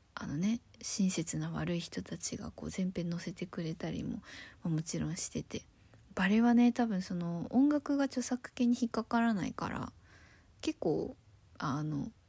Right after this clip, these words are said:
見れちゃうんですけど、あ、これも見れんだ、へーって思いながら見てたら、そしたら、クランコ版があっ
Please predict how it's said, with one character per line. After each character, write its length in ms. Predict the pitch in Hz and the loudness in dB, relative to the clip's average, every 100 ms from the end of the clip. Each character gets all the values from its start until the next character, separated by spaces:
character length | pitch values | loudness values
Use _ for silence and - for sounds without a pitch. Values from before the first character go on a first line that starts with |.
| - - | -20 -6
見 500 | 180 185 190 202 262 | 2 6 10 10 10
れ 120 | 208 | 6
ち 240 | - - | 2 -6
ゃ 40 | 156 | -4
う 60 | |
ん 60 | 180 | -4
で 100 | - | -6
す 100 | - | -6
け 120 | - | -8
ど、 200 | - - 196 _ _ - _ _ _ - - - - | -6 -6 -8 _ _ -20 _ _ _ -20 -20 -20 -10
あ、 180 | - 160 - - - | -6 -6 -8 -16 -8
こ 120 | 180 | -4
れ 60 | |
も 80 | 165 | -2
見 140 | 165 170 | -2 0
れ 100 | 185 | -2
ん 80 | 185 | -2
だ、 180 | 165 - - - | -4 -8 -18 -14
へ 140 | - | -4
ー 280 | 170 165 185 | -2 0 0
っ 20 | |
て 140 | - - | -2 -4
思 140 | 160 | -4
い 40 | 165 | -4
な 100 | 160 | -4
が 80 | - | -2
ら 80 | |
見 120 | 165 185 | -2 -2
て 160 | 160 - - | -6 -10 -4
た 160 | - 170 | 0 4
ら、 340 | 185 202 - - _ - - - | 6 4 2 -10 _ -20 -20 -20
そ 180 | - - | -10 -2
し 160 | - - | 0 2
た 200 | 220 202 | 2 2
ら、 380 | 175 175 180 - - - - - | 0 -2 -6 -12 -20 -20 -20 -12
ク 160 | - - | -4 2
ラ 120 | 208 | 4
ン 140 | 220 226 _ _ | 4 2 _ _
コ 140 | - 214 | -2 2
版 280 | 214 208 202 | 4 6 4
が 140 | 196 | 4
あ 40 | |
っ 60 | 208 | 2